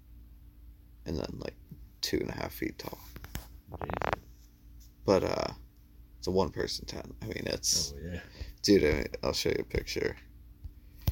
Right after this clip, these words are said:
Speaker 1: She's a, like, one-person
Speaker 2: Is it a
Speaker 1: coffin
Speaker 2: recliner?
Speaker 1: tent. Yeah, it's a recliner. No, dude, it's just, like, a flat, it looks like a coffin, basically.
Speaker 2: Yeah.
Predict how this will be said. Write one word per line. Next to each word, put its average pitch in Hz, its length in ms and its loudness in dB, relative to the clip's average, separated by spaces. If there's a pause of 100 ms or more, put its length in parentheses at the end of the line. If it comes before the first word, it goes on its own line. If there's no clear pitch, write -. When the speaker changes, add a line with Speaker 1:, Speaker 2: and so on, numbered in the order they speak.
(1300)
Speaker 1:
She's - 300 -2
a, - 260 -2 (440)
like, 71 260 -2
one-person 92 520 0
Speaker 2:
Is 80 120 2
it 71 80 0
a 67 40 0
Speaker 1:
coffin 85 420 4
Speaker 2:
recliner? 117 100 0
Speaker 1:
tent. 98 240 -6 (100)
Yeah, 113 220 12
it's 104 120 6
a 110 80 10
recliner. 101 400 8
No, 120 140 12
dude, 95 140 10
it's 98 100 4
just, 110 200 8
like, 107 140 8
a 101 80 6
flat, 101 480 10
it 113 80 10
looks 117 260 12
like 104 140 12
a 87 80 6
coffin, - 500 4
basically. - 640 2 (300)
Speaker 2:
Yeah. 117 140 -10